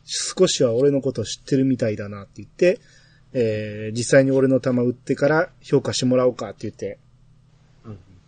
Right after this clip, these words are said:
Speaker 1: で、バット持って投げてみろと。うん。えー、西村対柏場監督代行ですね。
Speaker 2: うん。
Speaker 1: で、えー、西村が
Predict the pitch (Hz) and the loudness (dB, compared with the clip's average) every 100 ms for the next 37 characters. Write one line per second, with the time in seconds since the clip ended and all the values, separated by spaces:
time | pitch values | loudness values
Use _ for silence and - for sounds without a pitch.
0 | _ - _ _ - 190 175 170 160 156 | _ -20 _ _ 2 6 8 8 8 6
1 | 151 151 143 143 139 139 151 190 143 123 | 4 2 0 0 0 0 -2 2 2 2
2 | 117 104 - 117 127 120 110 107 98 90 | 0 -4 -4 0 2 0 0 -2 -4 -6
3 | - _ _ _ - _ - - - - | -14 _ _ _ -20 _ -20 -20 -20 -20
4 | - - 117 101 98 - _ _ _ _ | -20 -12 -10 -10 -14 -20 _ _ _ _
5 | _ 127 113 110 131 131 151 135 123 113 | _ -8 -6 0 0 2 2 2 2 0
6 | 151 131 104 - - - 127 113 104 101 | 2 2 0 -10 -6 -2 0 0 0 -6
7 | - - 123 113 107 104 104 104 104 92 | -12 -8 -6 -4 -4 -4 -4 -4 -4 -6
8 | 90 151 196 - - - - - 135 139 | -2 0 0 -6 -20 -20 -20 -14 -8 -6
9 | 127 110 101 92 - - - - - - | -8 -10 -14 -20 -20 -20 -20 -20 -20 -20
10 | - - _ 180 185 208 170 147 143 135 | -20 -20 _ 6 6 6 6 6 6 4
11 | 127 123 120 117 123 123 127 120 117 117 | 2 2 2 0 -2 0 0 0 -2 -4